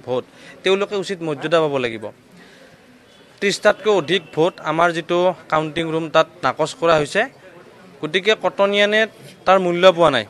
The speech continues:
আমি বিচাৰিছোঁ উচিতভাৱে গোটেই প্ৰক্ৰিয়া তদন্ত হওক আৰু উচিত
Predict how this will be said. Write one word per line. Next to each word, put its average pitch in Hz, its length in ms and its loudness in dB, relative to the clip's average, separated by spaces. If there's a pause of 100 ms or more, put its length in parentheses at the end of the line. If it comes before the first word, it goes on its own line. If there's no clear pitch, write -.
(160)
আমি 160 200 -2
বিচাৰিছোঁ 180 500 0 (460)
উচিতভাৱে 165 560 0 (560)
গোটেই 151 280 0
প্ৰক্ৰিয়া 170 400 0
তদন্ত 156 300 -2 (120)
হওক 196 140 0 (520)
আৰু 170 140 2 (200)
উচিত 190 260 -8